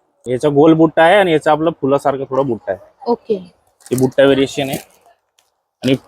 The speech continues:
Speaker 1: बॉर्डर मध्ये पण बघा, याला फु-, असा लोटस दिलेला आहे.
Speaker 2: ब्रॉड आहे जरा.
Speaker 1: हा.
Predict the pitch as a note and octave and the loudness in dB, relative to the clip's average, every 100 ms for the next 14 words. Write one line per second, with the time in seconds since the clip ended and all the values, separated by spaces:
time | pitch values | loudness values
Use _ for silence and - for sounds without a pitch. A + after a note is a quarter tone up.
0 | - A#2+ C#3 C#3+ D3 D3 D3+ D3 D3 D3 | -2 2 2 2 2 2 0 0 2 2
1 | C3+ C3+ - C3 C3 B2+ B2+ A#2+ B2 B2 | 2 0 -2 0 0 0 -2 -2 -2 -2
2 | C#3 C3 B2+ B2+ B2 A#3 - G#3+ A#3+ A#3+ | -4 -2 0 2 0 -2 -10 -4 0 2
3 | G#3 G3 F#3 F#3+ E3+ F3 G2+ | 2 0 0 -6 -8 -8 -12